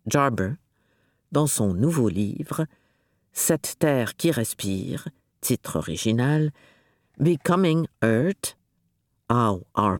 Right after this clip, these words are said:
Planet Came to Life ». S'appuyant sur des décennies de recherche,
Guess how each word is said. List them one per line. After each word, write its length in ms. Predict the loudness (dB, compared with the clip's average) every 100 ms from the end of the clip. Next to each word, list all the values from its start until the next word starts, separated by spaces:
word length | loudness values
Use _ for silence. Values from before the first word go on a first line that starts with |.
| -4
Planet 520 | 0 0 2 0 -2
Came 260 | -2 0 0
to 140 | 0
Life ». 640 | -2 -6 -12 -18 -20 -20 _ _ _ _ _ _ _ -6
S'appuyant 680 | -2 0 2 2 4 2 2
sur 180 | 0
des 200 | 2 0
décennies 540 | 2 0 2 2 2 2
de 160 | 0
recherche, 640 | -2 -2 -6 -6 -8 -10